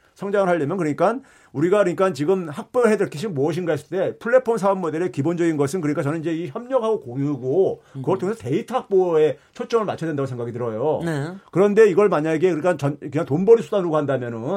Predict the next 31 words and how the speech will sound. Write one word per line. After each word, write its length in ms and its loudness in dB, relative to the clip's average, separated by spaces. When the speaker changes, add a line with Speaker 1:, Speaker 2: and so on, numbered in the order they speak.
Speaker 2:
음흠. 160 -8
Speaker 1:
이건 160 -2
전통적인 420 -2
카풀 280 -6
사업하고 300 -2
아무 240 -4
차이가 240 2
없다면 220 -2
저는 180 0
이건, 260 -2
이거는 440 -2
굳이 240 -6
뛰어들 240 -6
필요가 260 -2
없는 200 0
사업이라고 240 -2
생각합니다. 400 -10
카풀 260 -4
사업이 200 0
무슨 240 -4
이게 160 0
혁신 300 -8
사업, 220 -6
혁신, 360 -8
혁신 280 -12
성장과 300 -6
무슨 180 -8
관계가 260 -8
있는 160 -12
거예요? 280 -16
Speaker 2:
네, 200 -8